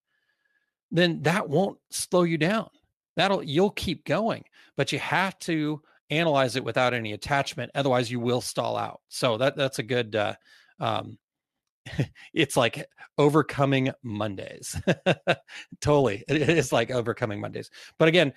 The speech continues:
uh, you know, and, and that's why I think it's important to always have, you know, kind of something daily, even, even on your days off, you know, and, and days where you're, you're, you're kinda, "Okay, yep, Mondays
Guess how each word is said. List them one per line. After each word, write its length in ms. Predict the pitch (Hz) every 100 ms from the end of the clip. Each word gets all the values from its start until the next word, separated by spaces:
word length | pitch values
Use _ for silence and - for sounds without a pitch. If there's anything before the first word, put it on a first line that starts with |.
| - - -
uh, 40 |
you 240 | - 147 139
know, 140 | 131
and, 220 | 147 139
and 180 | 139 139
that's 260 | 143 147 -
why 340 | 143 135 135
I 80 | -
think 220 | - 139
it's 140 | 120 123
important 420 | 110 151 165 131
to 80 | 135
always 300 | 123 135 127
have, 380 | 131 123 120 113 _ _ _
you 100 | 139
know, 40 | 123
kind 180 | 131 127
of 120 | 120
something 480 | - 143 127 131 120
daily, 300 | 139 123 113
even, 280 | 160 165 -
even 200 | 180 190
on 120 | 185
your 100 | 170
days 260 | 151 151 135
off, 320 | 151 143 - - _ _ -
you 100 | 127
know, 120 | 113
and, 100 | 120
and 180 | 120 120
days 240 | 135 123
where 120 | 123
you're, 140 | 120 117
you're, 360 | 123 117 117 -
you're 180 | 131 120 _
kinda, 320 | - 131 120 -
"Okay, 280 | 135 123 117
yep, 180 | 135 139
Mondays 540 | 131 135 127 123